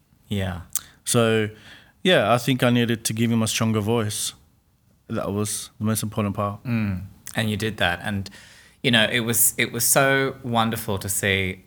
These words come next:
Speaker 1: uh, a, a, a work exploring these kind of queer ideas that actually that character went, you know, "It's on you.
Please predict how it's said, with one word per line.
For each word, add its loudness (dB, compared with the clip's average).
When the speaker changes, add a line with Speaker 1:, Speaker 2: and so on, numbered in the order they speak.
Speaker 1:
uh, 0
a, -6
a, -8
a 0
work -2
exploring -4
these -4
kind -6
of -8
queer -4
ideas -4
that -6
actually -6
that 2
character 2
went, -2
you -2
know, 0
"It's -4
on -2
you. -8